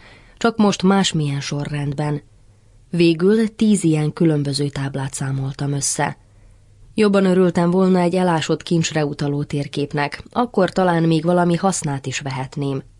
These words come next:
Folytattam az utat abban a reményben, hogy megtalálom a kiutat, és találkozok valakivel, aki el tudja magyarázni, mit jelentenek ezek a rajzok.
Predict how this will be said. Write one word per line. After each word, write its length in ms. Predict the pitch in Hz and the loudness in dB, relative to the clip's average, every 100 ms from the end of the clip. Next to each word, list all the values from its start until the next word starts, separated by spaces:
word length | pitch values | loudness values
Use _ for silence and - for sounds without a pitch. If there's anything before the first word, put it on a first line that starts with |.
| - - - - _ _ | -20 -20 -20 -20 _ _
Folytattam 560 | - 170 165 151 160 | 0 2 2 -2 0
az 120 | 160 151 | 0 -2
utat 280 | 170 165 | -2 0
abban 240 | 175 170 160 | 0 0 0
a 80 | 156 | 2
reményben, 560 | 170 175 165 156 156 | 2 2 2 0 0
hogy 180 | 151 156 | 0 2
megtalálom 640 | 160 170 - 151 147 147 147 | 2 0 0 0 0 0 -2
a 40 | |
kiutat, 520 | 147 185 185 190 208 | -2 0 0 0 -2
és 160 | 214 180 | -2 0
találkozok 640 | 202 156 143 143 143 143 | 0 -2 -4 -6 -6 -4
valakivel, 640 | 147 151 143 - 147 147 | -2 -2 -2 -4 -2 0
aki 380 | 147 151 - 156 | -2 -2 -2 -2
el 160 | 196 202 | 0 -2
tudja 280 | 170 156 147 | 0 -2 0
magyarázni, 600 | 160 160 147 147 147 156 | 0 0 -2 -4 -4 0
mit 240 | 175 185 | 2 2
jelentenek 640 | 151 131 131 135 131 131 135 | 0 -4 -6 -6 -6 -6 -6
ezek 260 | 131 131 | -6 -6
a 80 | 139 | -4
rajzok. 520 | 135 135 139 139 - | -4 -4 -4 -4 -6